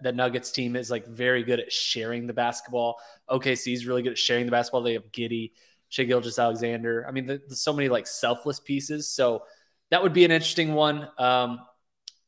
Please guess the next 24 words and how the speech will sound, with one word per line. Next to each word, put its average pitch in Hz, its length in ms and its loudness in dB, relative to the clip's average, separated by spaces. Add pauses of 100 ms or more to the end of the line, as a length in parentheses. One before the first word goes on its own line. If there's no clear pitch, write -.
(320)
there's, 135 540 2
uh, 127 280 10
you 127 80 2
know, 120 120 4
like, 113 180 -4
Ryan 120 320 4
Rupert 131 520 2
from, 113 500 -2
from 113 200 -14
France 131 600 0
overseas. 127 480 -4
He's, 127 200 -8
like, 127 140 -6
six-foot-six, - 720 -10
six-foot-seven. 123 880 -2 (580)
Reminds 143 300 2
me 147 60 2
a 143 60 4
little 139 160 4
bit 135 140 4
of, 120 120 2
like, 117 200 0
Brandon 120 380 -4
Boston 165 500 -6